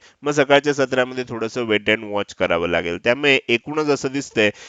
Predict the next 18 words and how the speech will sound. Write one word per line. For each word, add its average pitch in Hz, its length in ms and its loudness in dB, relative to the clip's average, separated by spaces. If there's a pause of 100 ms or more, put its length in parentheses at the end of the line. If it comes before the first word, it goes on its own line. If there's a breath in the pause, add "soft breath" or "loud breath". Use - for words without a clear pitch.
(160 loud breath)
की 143 80 -2
सकाळच्या 131 420 2
सत्रामध्ये 127 600 0
थोडंसं 120 300 -4
सावध 120 360 4
भूमिका 123 400 0
घ्यायची 98 460 2 (260 loud breath)
आणि 131 160 2
दुपारच्या 127 460 2
सत्रामध्ये 123 560 0
ज्या 117 160 4
दिशेनं 123 440 -4
ब्रेकआउट 107 420 0
होईल, 98 160 -4
म्हणजे 117 220 -6
थोडक्यात 113 340 0
लक्षात 120 300 -2
घ्या 107 260 2